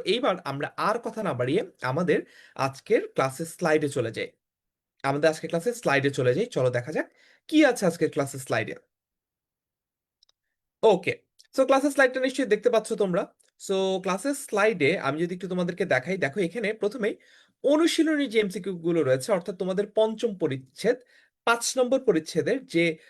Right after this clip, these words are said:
দশটা অনুশীলনী প্রশ্ন আছে, সেগুলো কিন্তু সব এক নজরে তোমরা এখানে দেখতে পাবা। ঠিক আছে, ওকে, গেল দশটা প্রশ্ন। এরপরে বিগত বছরগুলোতে বিভিন্ন বোর্ডে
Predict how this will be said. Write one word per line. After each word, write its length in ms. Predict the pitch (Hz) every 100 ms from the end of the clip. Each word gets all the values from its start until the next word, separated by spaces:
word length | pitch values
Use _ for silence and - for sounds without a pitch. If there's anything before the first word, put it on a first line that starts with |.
| _ 127
দশটা 440 | 175 208 - -
অনুশীলনী 380 | 254 247 254 254
প্রশ্ন 280 | 247 233 240
আছে, 200 | 220 339
সেগুলো 280 | - 175 180
কিন্তু 180 | 185
সব 220 | 190 247 311 -
এক 180 | 180 180 185
নজরে 320 | 180 165 170
তোমরা 240 | 165 151
এখানে 240 | 156 170 254 - _ _ _
দেখতে 260 | 139 151 139
পাবা। 240 | 117 95 - _ _ _ _ _ _ -
ঠিক 120 | 285
আছে, 220 | 302 - - _ _ _ _ _
ওকে, 240 | 208 214
গেল 260 | 240 220 302 - _ _ -
দশটা 240 | 175 226
প্রশ্ন। 320 | 208 214 277 - _ _ _ _ _
এরপরে 580 | 269 370 - 151 143 - _ _ _ _
বিগত 400 | 131 139 269 311
বছরগুলোতে 800 | 311 233 233 277 214 170 135 202 381 _ _ 143
বিভিন্ন 460 | 180 302 330 311
বোর্ডে 420 | 180 156 123 -